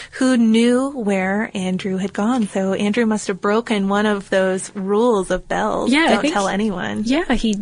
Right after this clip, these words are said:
Speaker 2: he broke that rule. I think he didn't actually follow instructions either as far as selling his farm and, you know, sewing the bills in his underwear and all those things. He did have a lot of money sent to the bank in LaPorte, but he didn't necessarily follow all the rules.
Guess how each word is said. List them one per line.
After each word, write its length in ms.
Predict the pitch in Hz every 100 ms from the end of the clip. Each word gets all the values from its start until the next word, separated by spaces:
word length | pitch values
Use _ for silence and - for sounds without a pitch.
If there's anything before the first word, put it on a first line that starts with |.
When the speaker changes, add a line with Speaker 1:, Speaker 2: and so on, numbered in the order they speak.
| -
Speaker 2:
he 140 | - 208
broke 300 | 208 202 -
that 200 | 190 233
rule. 260 | 240 262
I 120 | 254
think 220 | 214 240 -
he 100 | 220
didn't 220 | 202 190
actually 400 | 214 208 - 190
follow 400 | - 180 185 180
instructions 840 | 185 - 180 - - 180 175 -
either 380 | 208 196 180 175
as 160 | 175 -
far 220 | 185 180
as 340 | 185 - - -
selling 360 | - 180 180
his 180 | 170 -
farm 480 | 196 180 175 175 175
and, 300 | 175 175 190
you 80 | 170
know, 140 | 175
sewing 420 | - - 180 175 175
the 100 | 175
bills 320 | 180 170 175
in 80 | 180
his 100 | 170
underwear 360 | 180 175 175
and 100 | 175
all 80 | 175
those 120 | 180
things. 140 | 190 190
He 120 | 208
did 200 | 233 233
have 160 | 214
a 60 | 202
lot 180 | 190 185
of 80 | 180
money 320 | 190 190 180
sent 260 | - 190
to 100 | -
the 180 | 175 175
bank 320 | 175 180 185
in 160 | 185 170
LaPorte, 480 | 170 - 294 196 -
but 180 | 185 -
he 140 | 196
didn't 200 | 190 180
necessarily 440 | 175 - 185 -
follow 360 | - - 170 165
all 220 | - 165
the 240 | 165 165 185
rules. 560 | 185 170 - 180 -